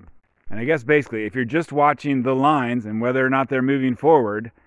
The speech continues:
they are, and it's in Russia's favor. But the news is, Ukraine blew up this ship,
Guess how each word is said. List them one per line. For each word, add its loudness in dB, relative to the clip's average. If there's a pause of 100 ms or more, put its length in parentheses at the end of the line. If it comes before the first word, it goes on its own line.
(140)
they -2
are, 0
and -8
it's -14 (360)
in -8
Russia's -4
favor. -6 (640)
But -12
the -6
news 2
is, -2 (760)
Ukraine 0
blew 2
up 2
this -2
ship, -2